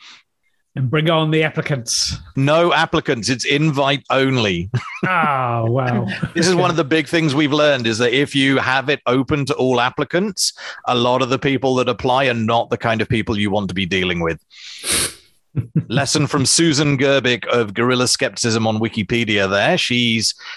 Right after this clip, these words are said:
Speaker 2: she's helped with, I think, the big million dollar Randi Prize. And yeah, they said a lot of what they deal with is, um, people with mental health conditions and other things, people that just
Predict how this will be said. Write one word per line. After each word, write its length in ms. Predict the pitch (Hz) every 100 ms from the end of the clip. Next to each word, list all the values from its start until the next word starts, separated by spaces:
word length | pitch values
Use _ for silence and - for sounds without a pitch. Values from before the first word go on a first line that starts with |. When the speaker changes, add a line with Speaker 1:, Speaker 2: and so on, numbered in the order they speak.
| -
Speaker 2:
she's 320 | - 147 135
helped 380 | - 147 135 113
with, 320 | 117 117 110
I 120 | 117
think, 240 | 104 135 120
the 60 |
big 220 | 110 113
million 400 | 110 120 120 120
dollar 240 | 110 107 101
Randi 380 | 110 110 104 98
Prize. 540 | 107 98 92 95 85 -
And 460 | 98 95 95 95 - - - -
yeah, 240 | 95 92 95
they 180 | 117
said 200 | 123 123
a 60 | 117
lot 380 | 110 117 117 117
of 140 | 107
what 200 | 113 110
they 160 | 113 107
deal 340 | 107 107 104
with 340 | 104 104 92 87
is, 540 | 98 98 98 92 85
um, 460 | 98 92 92 90 95 - _
people 220 | 196 190
with 120 | 185 139
mental 300 | 135 123 110
health 260 | 113 110
conditions 520 | 113 107 104 113 107
and 100 | 101
other 200 | 98 98
things, 340 | 98 104 101 92
people 340 | 131 123 123
that 160 | 107 95
just 280 | 113 -